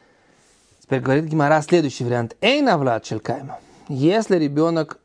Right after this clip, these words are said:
он не жизнеспособный, то есть он, э, она осталась без ребёнка, то есть он умер до тридцати дней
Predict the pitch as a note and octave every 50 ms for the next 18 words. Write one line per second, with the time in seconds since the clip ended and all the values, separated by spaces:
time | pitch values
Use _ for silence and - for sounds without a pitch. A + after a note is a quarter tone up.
0 | _ _ _ - D3+ C#3+ C#3+ C#3 C#3 D3 D#3 D#3+ D3+ C3+ C3+ B2 A#2+ A#2+ G#2+ -
1 | - A#2+ A2+ - B2 - G3+ - - - - _ - - - C3 B2+ B2+ B2+ B2+
2 | _ _ _ _ - G3+ F#3 G3+ A#2+ A#2 A#2 A2+ A2+ A#2+ - - - B3 - _
3 | _ _ _ _ _ _ _ _ _ _ - _ _ _ - C3 C#3+ D3 C#3+ C3+
4 | B2+ - - C#3+ C#3 C3+ B2 B2+ C3 C#3+ C#3 B2 C3 B2 A#2 B2 A2 - G#3 -
5 | - _ _ _ _ _ _ _ _ _ _ G3 B2 - B2 B2 - - F3+ D#3+
6 | D#3+ D#3 D3 D3 - - - C#3 C3+ C#3+ C#3 C3+ - C#3+ B2+ A#2+ - - - C#3
7 | C3+ B2+ - G#3+ B2 B2 A#2+ A#2+ -